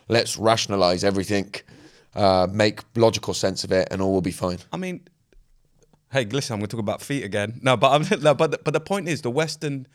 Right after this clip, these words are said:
Speaker 2: philosophy is, "Let's just put tools and instruments in the way."
Speaker 1: Yeah.
Speaker 2: And all I'm saying is,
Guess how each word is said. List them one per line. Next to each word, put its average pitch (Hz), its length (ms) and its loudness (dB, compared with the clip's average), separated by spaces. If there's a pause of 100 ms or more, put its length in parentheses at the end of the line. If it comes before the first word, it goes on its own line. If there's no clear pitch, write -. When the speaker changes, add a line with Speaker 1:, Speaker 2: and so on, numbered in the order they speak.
(400)
Speaker 2:
philosophy 135 440 -6
is, 101 100 -8
"Let's 123 160 -2
just - 220 -14
put - 180 -8
tools 135 300 -8
and 113 100 -6
instruments 101 400 -10
in 98 80 -8
the 92 60 -8
way." 92 220 -8 (160)
Speaker 1:
Yeah. 104 300 2
Speaker 2:
And 117 120 -6
all 160 200 0
I'm 139 140 0
saying 101 460 -4
is, 104 200 -10